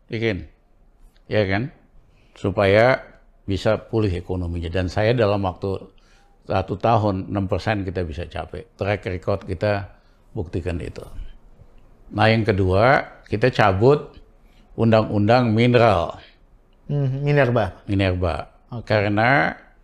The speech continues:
Speaker 1: harusnya kan udah tiga puluh tahun harus dikembalikan ke negara, ke pemilikannya. Tapi pada bayar semua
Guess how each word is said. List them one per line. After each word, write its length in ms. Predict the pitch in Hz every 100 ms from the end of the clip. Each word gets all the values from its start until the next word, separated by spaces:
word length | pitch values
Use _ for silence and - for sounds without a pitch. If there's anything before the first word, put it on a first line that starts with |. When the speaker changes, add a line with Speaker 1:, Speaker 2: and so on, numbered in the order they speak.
| _ _ _ -
Speaker 1:
harusnya 480 | 127 135 131 170 170
kan 160 | 185
udah 320 | 220 139 139
tiga 320 | 131 135 123 120
puluh 160 | 123
tahun 480 | 107 95 85 120 180
harus 160 | 135 156
dikembalikan 640 | 147 151 135 139 156 170
ke 80 | 156
negara, 560 | 143 131 156 170 135
ke 40 | 120
pemilikannya. 720 | 135 123 123 139 143 147 95 - _ _ _ _ _ _ _ _ _ _ -
Tapi 320 | 117 135 190
pada 160 | 143 131
bayar 380 | 120 123 123
semua 640 | 120 147 196 185 139 175